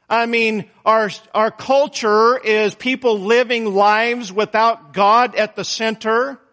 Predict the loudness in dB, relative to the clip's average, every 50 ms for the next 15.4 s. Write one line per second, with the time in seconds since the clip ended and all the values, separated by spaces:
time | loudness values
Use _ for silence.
0 | _ _ _ _ _ _ _ _ _ -2 -2 -2 -2 -2 -2 0 0 0 0 0
1 | -2 0 2 2 2 2 0 -2 -4 -6 -4 -4 -4 -4 -6 -4 -2 2 2 2
2 | 2 2 0 -2 -6 -8 _ -6 -6 -4 -6 -6 -8 -10 -10 -6 -4 -2 -2 -2
3 | -2 -2 -4 -6 -6 -8 -12 _ _ _ 0 0 0 0 0 -2 -2 -2 -2 -2
4 | -4 -4 -2 -2 0 0 -2 -2 -4 -4 -2 0 0 0 0 -2 -6 -8 -10 -10
5 | -8 -6 -6 -6 -6 -8 -12 _ _ _ _ -8 -2 -2 0 0 0 -2 -4 -6
6 | -4 -2 0 2 2 2 2 0 -2 -4 -2 0 0 0 0 -2 -2 0 0 0
7 | 0 -2 -4 -8 -8 -4 -2 0 0 0 0 -2 -4 -4 -6 -10 -14 -18 _ _
8 | _ _ _ _ _ _ -4 -2 0 0 0 0 -2 -4 -4 -2 -2 -2 -2 -2
9 | -4 -4 -2 0 2 2 4 4 2 0 -2 -4 -8 -10 -10 -12 _ _ _ _
10 | -4 -2 -2 -2 -2 -2 0 2 2 2 0 -2 -2 -2 -2 -2 -4 -8 -8 -6
11 | -4 0 0 0 0 0 0 0 0 0 0 -2 -2 -2 0 0 -2 -4 -4 -2
12 | 0 0 0 -2 -4 -4 -2 -2 -2 -2 -4 -6 -8 -12 _ _ _ _ _ _
13 | _ _ _ _ -6 -4 -2 -2 -2 -2 -4 -4 -2 2 2 2 4 2 0 -2
14 | -2 -2 -2 -2 -4 -6 -4 -4 -4 0 0 2 2 2 0 0 0 0 2 2
15 | 2 2 0 -2 -6 _ -20 _